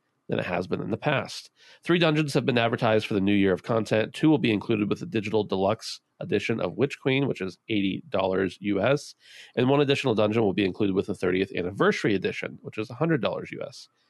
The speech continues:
As Bungie has made clear today, those dungeons will be offered as separate purchases too, but will not be included as part of any season pass purchase. So if you want access to all in-game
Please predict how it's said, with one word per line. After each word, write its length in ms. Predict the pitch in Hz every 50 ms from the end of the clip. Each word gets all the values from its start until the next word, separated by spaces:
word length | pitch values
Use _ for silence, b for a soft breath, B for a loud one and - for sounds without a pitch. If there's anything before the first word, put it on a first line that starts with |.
| _ _ _ _ _ _ - -
As 120 | 131 127
Bungie 320 | - 147 147 143 151 147
has 160 | 139 139 131 123
made 220 | 131 127 120 -
clear 180 | - 131 120 104
today, 360 | 104 101 123 127 120 117 110
those 260 | 104 110 123 120 -
dungeons 340 | - 107 104 104 107 95 101
will 80 | 95
be 120 | 90 107 104
offered 340 | 98 95 98 - 104 90 -
as 140 | 101 -
separate 300 | - - 151 - 147 117 -
purchases 420 | 113 - - 92 95 90 85 -
too, 340 | - 156 156 156 151 143 143 b b b b b b
but 80 | - 131
will 100 | 127 127
not 280 | 120 120 135 185 - -
be 120 | 180 147
included 480 | 117 104 - - 101 - - - 98 - _ -
as 120 | 107 -
part 260 | - - - 101 98 95
of 140 | 92 90 - -
any 340 | 127 123 135 147 143 147 - -
season 460 | - - - 113 107 104 113 113 110
pass 440 | - - 101 90 95 98 - - - _ _
purchase. 600 | - - 127 120 - - - - - - - - _ _ _ _ _ _ _ _ _
So 260 | - - 120 104 101 -
if 100 | - - 110
you 100 | 107 92
want 220 | 98 98 98 - _ _ _ -
access 500 | 104 104 101 - - 104 101 - - -
to 280 | - - - - 107 - _ _
all 280 | - 117 127 135 143 135
in-game 480 | 120 113 107 104 98 92 92 98 101